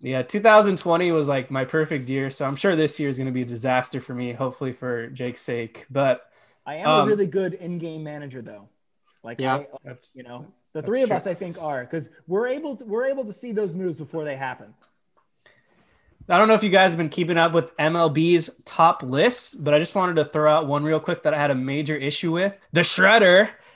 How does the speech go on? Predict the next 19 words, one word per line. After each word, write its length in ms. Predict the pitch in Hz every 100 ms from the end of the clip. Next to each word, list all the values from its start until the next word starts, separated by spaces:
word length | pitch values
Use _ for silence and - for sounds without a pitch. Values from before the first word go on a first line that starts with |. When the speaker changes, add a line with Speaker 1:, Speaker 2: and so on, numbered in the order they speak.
| _ _ -
Speaker 2:
Oh. 200 | 139 139
Speaker 1:
ranked 340 | 196 202 -
Corey 460 | - - 214 226 208
Seager 640 | - 220 247 196 165 156 - _ -
the 100 | 170
sixth 760 | - - 240 285 - - - _
best 340 | 135 165 165
shortstop 500 | - 165 165 175 151
in 120 | 151 139
baseball 420 | 147 147 147 135
right 220 | 131 131
now. 240 | 131 123 - _
What 200 | 214 370
an 80 | 392
atrocity. 840 | 202 - 180 196 247 - 151 131 123
I 180 | 165
mean, 180 | 202 208
the 100 | 202
man 480 | 190 220 254 269 262